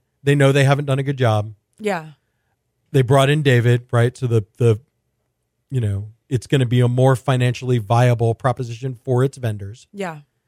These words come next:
Speaker 1: And if they can give me some sort of subsidized parking, so it's, so an hour and a half isn't fifteen bucks,
Speaker 2: <laughs>
Speaker 1: right? Like,
Speaker 2: Wow.
Speaker 1: then I'm in. Now,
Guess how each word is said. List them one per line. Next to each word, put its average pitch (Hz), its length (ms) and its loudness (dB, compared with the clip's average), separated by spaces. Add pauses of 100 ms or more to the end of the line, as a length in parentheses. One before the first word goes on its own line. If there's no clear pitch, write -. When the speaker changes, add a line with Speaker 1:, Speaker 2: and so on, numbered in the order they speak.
(800)
Speaker 1:
And 120 540 4
if 117 140 -8
they 131 200 4
can 127 200 -6
give 113 280 -2
me 120 240 0
some 156 500 0
sort 127 280 0
of 107 360 0 (480)
subsidized 127 580 0
parking, 139 440 0
so 120 220 0
it's, - 280 -4
so 120 200 -4
an 117 80 0
hour 117 160 2
and 113 80 2
a 107 40 2
half 117 260 0
isn't 117 240 -8
fifteen 127 400 -6
bucks, 131 380 -4 (420)
Speaker 2:
<laughs> - 500 -20
Speaker 1:
right? 135 300 2 (140)
Like, 120 180 0
Speaker 2:
Wow. 165 720 -6
Speaker 1:
then 143 160 2
I'm 131 160 4
in. 87 260 0 (560)
Now, 139 400 2